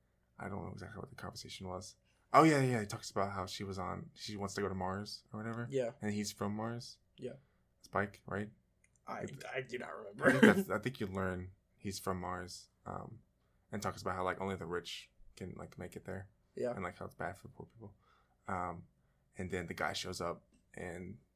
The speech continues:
Speaker 1: they have, like, a, a moment. And I think he knocks him out, I believe. The
Speaker 2: Yeah.
Speaker 1: bounty knocks Spike out.
Speaker 2: Yeah.
Speaker 1: And then they leave.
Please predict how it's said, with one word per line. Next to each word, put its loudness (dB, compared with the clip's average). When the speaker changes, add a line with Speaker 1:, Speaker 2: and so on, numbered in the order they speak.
Speaker 1:
they -6
have, -10
like, -10
a, -10
a -6
moment. -6
And -8
I -10
think -10
he -10
knocks -6
him -10
out, -2
I -6
believe. -6
The -2
Speaker 2:
Yeah. 0
Speaker 1:
bounty 4
knocks 0
Spike -6
out. -4
Speaker 2:
Yeah. -2
Speaker 1:
And -4
then -4
they -4
leave. -4